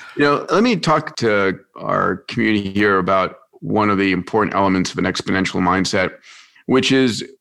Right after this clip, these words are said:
can you create what I call an interface moment?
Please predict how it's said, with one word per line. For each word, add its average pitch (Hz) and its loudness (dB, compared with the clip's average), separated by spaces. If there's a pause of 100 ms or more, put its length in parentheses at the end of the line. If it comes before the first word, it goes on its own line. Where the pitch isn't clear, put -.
(140)
can 170 2
you 143 2
create 113 0 (200)
what 107 0
I 101 2
call 104 0
an 92 -2
interface 104 -2
moment? 87 -2